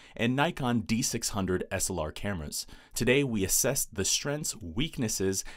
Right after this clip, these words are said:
and address whether this camera is still relevant in today's market. So what are some of the goods, bads, and uglies of the Sony A seven? Let's start with image quality.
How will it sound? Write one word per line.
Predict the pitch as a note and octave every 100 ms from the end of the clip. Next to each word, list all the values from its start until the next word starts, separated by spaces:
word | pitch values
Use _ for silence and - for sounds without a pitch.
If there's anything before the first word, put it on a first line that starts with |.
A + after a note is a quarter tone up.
| -
and | C3+ D3
address | C#3+ D#3 -
whether | - E3 F3+
this | C#3+ C#3+
camera | - - D#3+ G#2+ -
is | G2+
still | - - E3+
relevant | E3+ B2+ G2 F#2 F2+ -
in | G2+
today's | - F2 D#2+ D2+
market. | D#2+ F#2 F#2+ E2 - - - - _ _ _ _
So | - - D3
what | B2+ D3+ G#3
are | G3
some | - - C#3
of | C3+
the | G#2
goods, | F2 C#3+ D#3+ E3+ D3 -
bads, | E2+ A2 G2+ A2 - -
and | F2 -
uglies | A#2 G2 E2+ D#2+ -
of | D2+
the | -
Sony | - E2+ D#2 D#2+ -
A | D#2
seven? | - F#2+ F#2+ D#2 D#2+ - - _ - - _ _ _ _ _ _ -
Let's | F#2+ B2 F3+
start | - D3+ C#3 C#3+
with | G2 F2+ G#2+ -
image | G2+ F#2+ -
quality. | - F2 A2 D#2+ -